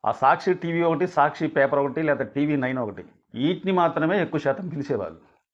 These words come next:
పిలిచి అసలు మీడియా సమావేశం పెట్టేది లేదు, లేదా మీడియా అడిగిన గ-, ప్రశ్నలకు సమాధానం చెప్పేలే-, చెప్పేదే లేదు. ఇతను ఏం చెప్పాలన్నా ఆ బటన్ నొక్కేటప్పుడే మాట్లాడేవారు. లేకపోతే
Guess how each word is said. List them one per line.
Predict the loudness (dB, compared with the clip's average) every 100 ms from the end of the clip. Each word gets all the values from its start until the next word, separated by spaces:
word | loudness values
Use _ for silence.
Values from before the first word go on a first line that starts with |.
| _ _ _ _
పిలిచి | -2 0 2 2 2 -2 -12 -10
అసలు | -4
మీడియా | 0 2 4 4
సమావేశం | 4 4 4 4 2 0 0
పెట్టేది | 0 0 0
లేదు, | 0 0 -2 -6 -14 _ _ _ _ 0
లేదా | 2
మీడియా | 2 2 4 6
అడిగిన | 4 2 0 -2
గ-, |
ప్రశ్నలకు | -2 -2 0 0 0 0
సమాధానం | 0 2 2 4 2 0 -2
చెప్పేలే-, | -2 -2 -2 -2 -2 -4
చెప్పేదే | -4 0 0 2
లేదు. | 0 -2 -8 -18 _ _
ఇతను | -4 0
ఏం | 2 2 2
చెప్పాలన్నా | 0 2 4 4 2 0 -2 -10 _ _ 0
ఆ | 2
బటన్ | 2 2 2
నొక్కేటప్పుడే | 0 0 0 2 0 -2 0 0
మాట్లాడేవారు. | 2 2 4 4 4 0 -6 -14 _ _
లేకపోతే | 4 4 4 2 2 0